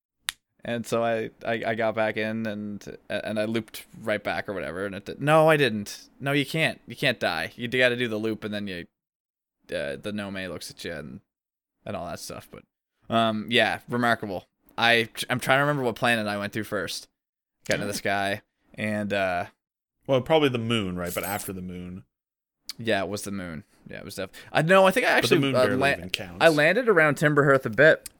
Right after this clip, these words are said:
Speaker 1: to start.
Speaker 3: Yeah.
Speaker 1: Investigated
Speaker 3: I think
Speaker 1: the planet.
Speaker 3: Yeah, I think
Speaker 1: And,
Speaker 3: I did
Speaker 1: uh,
Speaker 3: the same. And you discover, like, the, the history of the, uh, the race.
Speaker 1: Yeah. I found the
Speaker 3: And,
Speaker 1: Nome
Speaker 3: yeah.
Speaker 1: mines pretty early.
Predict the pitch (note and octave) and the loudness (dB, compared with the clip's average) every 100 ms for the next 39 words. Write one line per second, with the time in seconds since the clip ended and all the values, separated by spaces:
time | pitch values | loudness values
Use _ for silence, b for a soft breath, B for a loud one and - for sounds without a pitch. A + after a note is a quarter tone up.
0 | - - C3+ C#3 C3+ A2+ - _ _ _ | -14 -6 8 10 10 6 -4 _ _ _
1 | _ _ - C3 B2 B2 B2+ A#2+ G#2+ A#2 | _ _ -2 4 4 6 6 6 2 2
2 | A2+ A2 A2+ - _ _ _ - - A#2 | 2 2 -2 -6 _ _ _ -18 -6 -2
3 | C3 G#3 G2 D#2 - A2 G2+ G#2+ B2 A2 | 0 0 0 0 -2 -2 -2 -6 -8 -4
4 | A#2 - A2 A2 G#2+ A2+ G2+ - A2+ A#2+ | -2 2 4 4 0 -2 -10 -2 0 0
5 | - A2+ G#2+ G#2+ G#2+ G#2 G2 G2+ A#2+ _ | -2 -2 -2 -4 -6 -4 -4 -4 -8 _
6 | _ _ - A2+ G#2 G#2 E2 - - _ | _ _ -8 -4 -2 -2 -4 -8 -10 _
7 | _ - A#2+ C#3+ D3 B2 B2 A#2+ A2+ A2 | _ -4 4 4 4 2 2 2 2 2
8 | G#2+ G#2+ - - G#2+ G#2 G2 G2+ | 0 -2 -6 -6 -2 -2 -2 -4